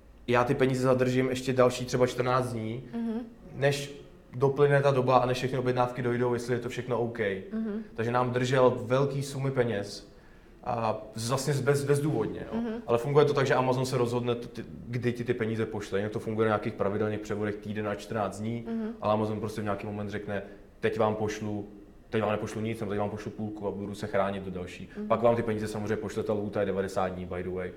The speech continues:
Speaker 2: Mhm.
Speaker 1: kterou může ten Amazon ty peníze držet, pak ti je pošle.
Speaker 2: A předpokládám, že ten e-shop vlastně mu neostává nic jiné, iba počkat a asi se nemá jako ohradit ďalej.
Speaker 1: Samozřejmě, eh, seller support existuje na Amazonu, ale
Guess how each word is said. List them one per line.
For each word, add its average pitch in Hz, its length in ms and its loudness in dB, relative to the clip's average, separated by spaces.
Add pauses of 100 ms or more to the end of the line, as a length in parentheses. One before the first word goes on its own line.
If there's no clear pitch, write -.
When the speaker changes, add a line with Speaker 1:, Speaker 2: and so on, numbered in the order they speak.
(100)
Speaker 2:
Mhm. 226 340 -2
Speaker 1:
kterou 107 200 6
může 107 320 2
ten 107 380 -4 (180)
Amazon 104 320 -4
ty 104 60 -6
peníze 101 240 -6
držet, 90 260 -8
pak 92 120 -2 (200)
ti - 100 -10
je 98 40 0
pošle. 90 320 -8 (260)
Speaker 2:
A 214 120 -2
předpokládám, 226 600 -2
že 208 80 -8
ten 220 200 -6
e-shop 214 220 -6
vlastně 208 640 -2 (260)
mu 220 120 0
neostává 220 380 2
nic 214 180 0
jiné, 208 140 -2
iba 202 160 0
počkat 196 480 -6 (160)
a 185 320 -10 (100)
asi - 180 -14
se - 100 -10
nemá 180 260 -6
jako 180 300 -10 (100)
ohradit 185 320 -8 (120)
ďalej. - 100 -10
Speaker 1:
Samozřejmě, 113 360 2 (260)
eh, - 60 -14 (200)
seller 120 280 4
support 127 440 2
existuje 117 480 2
na 113 80 4
Amazonu, 113 580 -2
ale 104 440 4